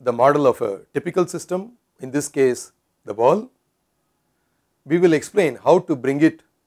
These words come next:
to a standard form, x dot equals F x plus G U. Models in the standard form are used to design controllers.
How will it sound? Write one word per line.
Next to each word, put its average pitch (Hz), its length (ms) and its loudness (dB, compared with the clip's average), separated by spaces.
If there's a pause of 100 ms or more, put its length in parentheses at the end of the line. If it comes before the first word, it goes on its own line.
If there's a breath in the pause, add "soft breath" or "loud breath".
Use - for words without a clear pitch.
to 135 160 0
a 101 180 0 (160)
standard 139 520 -6
form, 196 340 0 (840)
x - 200 -12
dot 131 200 2
equals 113 540 -6 (160)
F 127 180 -8
x 123 200 -8
plus 113 180 -10
G 117 160 -20
U. 180 340 -10 (1160)
Models 165 460 6
in 170 80 -6
the 156 80 0
standard 151 420 -6
form 147 420 2 (120)
are 139 160 4
used 165 280 -6
to 143 80 -12
design 127 520 -8 (420)
controllers. 135 680 -4